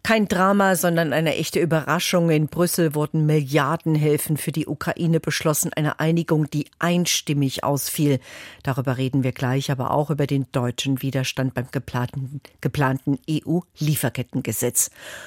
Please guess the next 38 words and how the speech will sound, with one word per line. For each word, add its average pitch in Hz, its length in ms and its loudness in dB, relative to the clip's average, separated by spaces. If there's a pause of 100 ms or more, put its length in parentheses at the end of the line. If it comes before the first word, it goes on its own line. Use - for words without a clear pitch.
(140)
Und 156 160 2
wir 151 80 4
schauen 156 280 2
auf 135 120 0
ein 143 160 2
Pilotprojekt. 147 960 0
Fünfzig 233 420 -2
Unternehmen 160 540 0
testen - 420 -2
ab - 160 -6
heute 147 240 -2
die 143 140 -4
Vier-Tage-Woche. 196 960 0 (220)
Hilft - 280 -4
das 143 220 0
gegen 135 260 -4
den 127 200 0 (180)
Fachkräftemangel? 120 1120 -4 (1000)
An 240 120 4
deutschen 233 320 4
Flughäfen 208 540 0
wurde 185 220 2
heute 180 200 2
gestreikt, - 640 0
nicht 175 320 4
für 233 120 2
kürzere 214 440 0
Arbeitszeiten, 170 680 2
sondern 151 280 2
für 156 160 0
mehr 147 220 4
Geld. 139 380 0
Die 175 40 -6
Gewerkschaft 131 580 -2
Verdi 147 400 0
hat 147 200 -2
das 139 120 -2
Sicherheitspersonal 143 1040 0